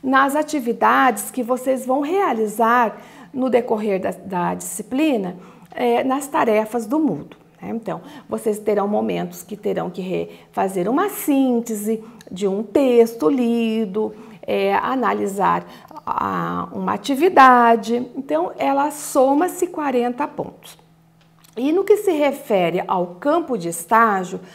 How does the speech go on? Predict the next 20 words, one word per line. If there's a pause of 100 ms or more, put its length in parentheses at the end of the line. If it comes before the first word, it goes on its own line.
(200)
nós
temos
sessenta
pontos. (480)
Na
plataforma
Moodle
está
muito
bem
descrito (200)
o
que
confere (200)
a
cada
valor
desse,
tá
bom?